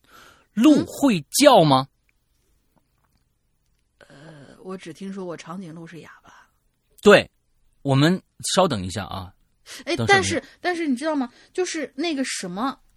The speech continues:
Speaker 2: 我，我曾经有看过《火烧圆明园》的时候，有一个情节是他们在给慈禧还是皇帝取那个鹿角血，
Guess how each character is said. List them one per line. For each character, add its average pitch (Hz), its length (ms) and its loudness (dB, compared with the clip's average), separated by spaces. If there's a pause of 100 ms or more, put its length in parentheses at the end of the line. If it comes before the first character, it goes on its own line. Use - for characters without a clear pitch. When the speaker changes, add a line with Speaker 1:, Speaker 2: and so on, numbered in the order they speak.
Speaker 2:
我， 269 200 -4 (140)
我 233 120 -4
曾 269 220 -4
经 339 140 -10
有 240 140 -4
看 - 180 -8
过 254 100 0
《火 180 140 -8
烧 277 140 -4
圆 254 140 -2
明 285 180 0
园》 190 180 -4
的 269 60 -4
时 196 120 -10
候， 196 120 -8
有 196 160 -8
一 165 120 -14
个 262 200 -12
情 208 400 -4
节 170 260 -10
是 202 400 -8 (240)
他 302 140 -4
们 294 180 -2
在 262 240 -4 (100)
给 170 200 -10
慈 - 540 -8
禧 - 280 -14
还 190 140 -10
是 262 80 -8
皇 165 360 -8
帝 240 200 -6 (180)
取 - 340 -8
那 247 200 -4
个 202 100 -6
鹿 262 260 -4
角 190 220 -6
血， - 500 -8